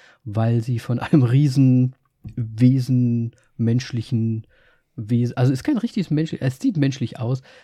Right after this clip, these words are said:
Wesen, mysteriöses Wesen irgendwie angefallen wird. Also zumindest sieht sie das so.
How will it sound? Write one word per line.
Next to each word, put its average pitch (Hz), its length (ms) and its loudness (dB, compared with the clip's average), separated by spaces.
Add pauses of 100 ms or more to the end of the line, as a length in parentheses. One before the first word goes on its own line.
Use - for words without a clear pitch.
Wesen, 123 500 -2 (480)
mysteriöses 120 1160 0
Wesen 113 480 -6
irgendwie 113 260 -4
angefallen 135 560 -2
wird. 156 380 -10
Also 101 180 -12
zumindest 107 480 -6
sieht - 280 -10
sie 151 80 -6
das 135 180 -8
so. 135 160 -6